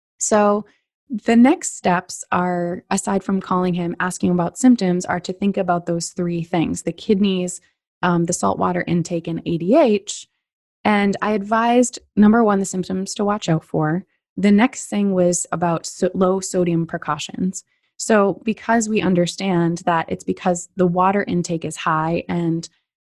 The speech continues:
maybe the salt intake is low, but again, I'll talk about that more in a second.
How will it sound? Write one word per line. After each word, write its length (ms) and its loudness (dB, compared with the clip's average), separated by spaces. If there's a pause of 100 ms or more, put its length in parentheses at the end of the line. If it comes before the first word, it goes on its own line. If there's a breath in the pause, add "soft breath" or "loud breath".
(180)
maybe 340 6
the 120 4
salt 320 0
intake 320 4
is 220 -4
low, 240 -4
but 160 0
again, 180 0
I'll 80 2
talk 200 -12
about 160 -6
that 120 -2
more 160 2
in 60 -2
a 60 -6
second. 440 2